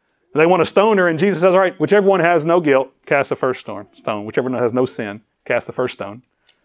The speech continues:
That's a great story, and it may be true. It may have really happened. It is not inspired. <laughs> It does not belong in the text of John. I'm almost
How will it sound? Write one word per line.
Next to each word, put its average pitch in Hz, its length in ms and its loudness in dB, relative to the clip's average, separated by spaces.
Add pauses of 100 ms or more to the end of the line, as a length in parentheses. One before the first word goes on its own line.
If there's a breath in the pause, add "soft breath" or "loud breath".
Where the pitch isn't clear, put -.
(120)
That's 247 160 2
a 208 40 2
great 208 260 2
story, 160 420 2
and 196 120 2
it 190 100 -2
may 247 320 2
be 175 240 -2
true. 208 340 0
It 165 80 -4
may 190 100 2
have 170 100 2
really 156 180 2
happened. 151 440 -4 (500)
It 156 100 2
is 120 100 0
not 131 200 2
inspired. - 440 -8 (200)
<laughs> 127 80 -12 (380 soft breath)
It 147 60 -6
does 139 120 0
not 160 200 0
belong 139 320 2
in 110 80 -6
the 107 60 -6
text - 280 -4
of 101 80 -10
John. 104 540 -10
I'm 127 120 -6
almost 117 400 -4